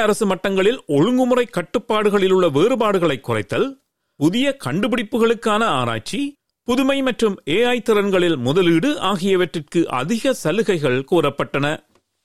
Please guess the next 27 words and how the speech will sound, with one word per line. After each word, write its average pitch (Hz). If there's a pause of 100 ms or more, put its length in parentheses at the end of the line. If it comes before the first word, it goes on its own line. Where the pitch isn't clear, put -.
புதிய 285
வீடுகளை 240
கட்டும்போது 196 (120)
பொதுவாக 214 (120)
குறைந்த 202
அடர்த்தி -
கொண்ட 196
புறநகர் 233
வீடுகளின் 190
தற்போதைய 214
நிலையை 196
பராமரிக்க 202
ஊக்குவித்தல், 147 (400)
அடர்த்தி 233
வரம்புகளை 214
எதிர்ப்பது 208
மற்றும் 196
பொது 196
போக்குவரத்தை 196 (120)
ஆதரிப்பது 226
மற்றும் 180 (160)
நகர்ப்புற 240
வீட்டு 226
வசதிக்கான 175
ஒப்புதல் 233
நேரங்களை 143
குறைத்தல், 123